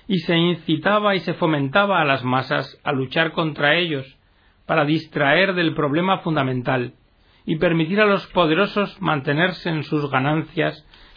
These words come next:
y en su ejercicio del poder de siempre. Ya se sabe, a río revuelto, ganancia de pescadores. Acordémonos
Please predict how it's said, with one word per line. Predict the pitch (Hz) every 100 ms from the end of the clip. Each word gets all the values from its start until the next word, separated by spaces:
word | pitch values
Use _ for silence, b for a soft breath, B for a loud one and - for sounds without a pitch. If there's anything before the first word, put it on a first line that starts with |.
| -
y | 151
en | 143 135
su | 147
ejercicio | 135 135 120 180 160 160
del | 139 127
poder | - 131 123 123 113 _ -
de | 123 117
siempre. | - 127 107 98 - 107 - -
Ya | 143 165
se | 170
sabe, | 151 165 156 127 - - - _ _ -
a | 123
río | 123 165 190
revuelto, | 175 151 151 135 - 165 -
ganancia | 160 131 127 147 170 185 156
de | 135
pescadores. | 135 135 - 120 127 110 107 - _ _ _ _ _ B B B B
Acordémonos | - - 170 185 226 202 160 170